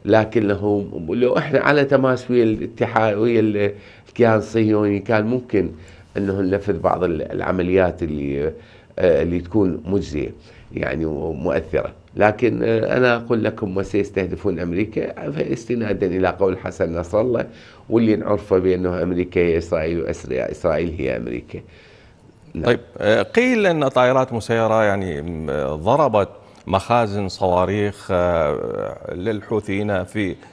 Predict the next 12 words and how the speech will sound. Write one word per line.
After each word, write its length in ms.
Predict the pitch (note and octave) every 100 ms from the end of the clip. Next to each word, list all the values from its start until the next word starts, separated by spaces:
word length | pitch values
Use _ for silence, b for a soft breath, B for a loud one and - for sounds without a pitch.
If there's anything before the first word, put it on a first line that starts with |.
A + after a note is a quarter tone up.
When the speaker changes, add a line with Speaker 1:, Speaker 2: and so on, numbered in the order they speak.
| B B F#2+
Speaker 2:
صنعاء 460 | - G2+ F2 G2+
من 360 | F#2+ G2+ D3 C#3
قواعد 580 | - B2+ C#3+ B2 F#2 F2 - F2+
ربما 340 | G2+ G#2 G2
تكون 280 | F#2+ G#2+ F#2+
إسرائيلية 580 | - F#2+ E2+ G2 G#2 F#2
في 180 | -
جيبوتي 560 | F2+ F#2+ E2 G2 - F#2
أو 180 | F2 C#2+
إريتريا. 460 | G2+ G#2 F2+ E2+ b b b b -
يعني، 340 | E2+ D#2+ D#2+ D#2+
هل 600 | E2 A2 C#3+ D3 D#3+